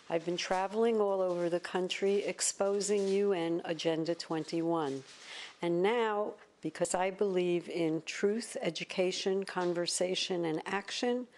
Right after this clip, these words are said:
I'm running for office in Florida State District five, which comprises Jackson, Washington, Holmes,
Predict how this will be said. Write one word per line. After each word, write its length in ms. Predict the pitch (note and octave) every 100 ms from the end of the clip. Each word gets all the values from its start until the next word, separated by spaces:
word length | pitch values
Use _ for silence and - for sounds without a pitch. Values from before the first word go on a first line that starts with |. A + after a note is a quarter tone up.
| -
I'm 220 | - D#3+ D#3+
running 300 | E3 D#3+ E3
for 240 | - G3
office 580 | - D3+ - D#3+ E3 - - - - -
in 140 | G3+
Florida 640 | G3+ - G#3 G#3 G#3 G#3 A3
State 560 | - - E3+ D#3+ - - - - -
District 580 | - E3+ - F3 F3 - -
five, 680 | - D#3+ D#3 D3 F3+ A3 - - - -
which 240 | G#3+ -
comprises 1120 | - A#3 - F3 D#3 D3+ D3 E3+ F#3+ A3+ - - - - _ _ _ - -
Jackson, 680 | - E3+ D#3+ - G#3+ G#3+ B3 - _
Washington, 680 | F3+ E3+ - F3 F3 G3+ G#3
Holmes, 680 | - - E3+ E3 F3 F#3